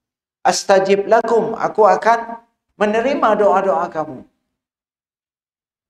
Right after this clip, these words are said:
Tok semua berdoa. Perbanyakkan doa. Dia perlu nyeriin dalam hati kita pun boleh.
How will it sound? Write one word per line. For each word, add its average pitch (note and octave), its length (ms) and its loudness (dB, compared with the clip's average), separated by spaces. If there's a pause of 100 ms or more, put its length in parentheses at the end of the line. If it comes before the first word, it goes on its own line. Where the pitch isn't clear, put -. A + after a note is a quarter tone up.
(680)
Tok - 120 -6
semua G#3 320 -4
berdoa. G#3 520 -4 (2500)
Perbanyakkan - 680 0
doa. - 200 -10 (480)
Dia - 120 -2
perlu A#3+ 240 2
nyeriin F3+ 480 2
dalam G3+ 160 4
hati G#3+ 400 -2
kita - 160 2
pun C3 240 -2
boleh. - 160 -2